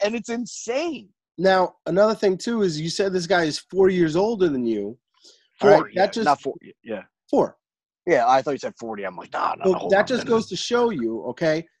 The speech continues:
Speaker 2: he's a whole high school career ahead of us.
Speaker 1: Yes.
Speaker 2: Okay? When we did it, it was a huge deal. When me and you were on Ridge Road, it was a huge deal. But we were at the tail end of it.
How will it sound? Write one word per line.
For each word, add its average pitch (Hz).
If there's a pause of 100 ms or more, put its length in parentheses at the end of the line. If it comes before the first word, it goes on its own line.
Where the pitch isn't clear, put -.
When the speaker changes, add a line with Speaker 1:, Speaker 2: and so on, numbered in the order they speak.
(140)
Speaker 2:
he's 190
a 185
whole 202
high 202
school 196
career 170 (460)
ahead 156
of 117
us. - (280)
Speaker 1:
Yes. - (280)
Speaker 2:
Okay? 147 (1120)
When 160
we 240
did 214
it, 123 (460)
it 190
was 202
a 160
huge 208
deal. 135
When 117
me 220
and 214
you 233
were 214
on 202
Ridge 196
Road, 214
it 190
was 170
a 175
huge 185
deal. 208 (320)
But 269 (920)
we 214
were 196
at 196
the 175
tail 208
end 226
of 185
it. 117